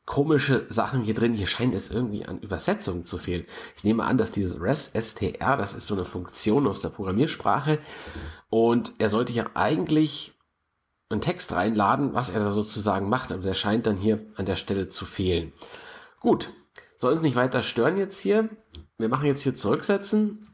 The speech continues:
und dann geht das im Prinzip genauso los wie auch vorhin.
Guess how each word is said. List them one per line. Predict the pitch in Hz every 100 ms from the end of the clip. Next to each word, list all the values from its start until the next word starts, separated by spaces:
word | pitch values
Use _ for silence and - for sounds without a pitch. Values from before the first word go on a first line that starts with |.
| -
und | 120 123 127 127 -
dann | 95
geht | 104 117
das | 110
im | 107
Prinzip | 98 120 107
genauso | 98 95 117 131 117 110 95
los | 92 90 101 120 - - 95
wie | 104 104
auch | 90 -
vorhin. | - 110 92 -